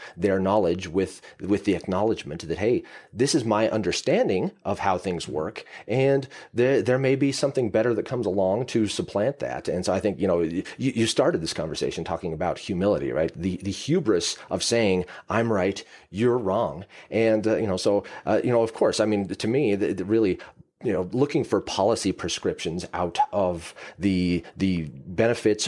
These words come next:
or downsides of the nuclear family and all of those things. You know, let's, uh, you know,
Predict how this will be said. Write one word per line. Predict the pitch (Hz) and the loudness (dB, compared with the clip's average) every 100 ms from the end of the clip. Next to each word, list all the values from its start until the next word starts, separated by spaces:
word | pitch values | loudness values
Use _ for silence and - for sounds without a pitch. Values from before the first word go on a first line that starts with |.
| - | 2
or | 110 110 | 4 4
downsides | 101 101 104 - 90 87 87 | 2 0 0 0 0 -2 -4
of | 90 | -8
the | 92 | -4
nuclear | 98 104 98 90 | -6 -2 0 0
family | 92 92 107 | 0 0 0
and | 90 | 0
all | 90 85 | 0 -2
of | |
those | 73 107 - | -2 -2 -2
things. | 65 76 - - - | -6 -6 -10 -14 -10
You | 82 | -4
know, | 80 | -2
let's, | 95 104 113 - - - | 2 4 4 0 -2 2
uh, | 110 92 92 | 2 2 2
you | 90 | 0
know, | 85 | -4